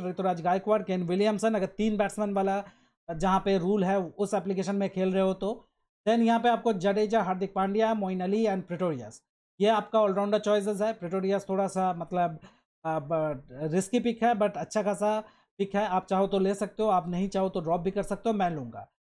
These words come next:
Then आपके पास राशिद खान, चाहर, जोसेफ, यहाँ पे जो चेंज आप कर सकते हो, किसी को ड्रॉप करके आप शमी को ले सकते हो,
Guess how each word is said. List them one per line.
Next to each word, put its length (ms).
Then 120
आपके 200
पास 200
राशिद 320
खान, 240
चाहर, 540
जोसेफ, 420
यहाँ 140
पे 160
जो 160
चेंज 280
आप 180
कर 100
सकते 300
हो, 180
किसी 280
को 240
ड्रॉप 340
करके 240
आप 140
शमी 260
को 120
ले 140
सकते 300
हो, 140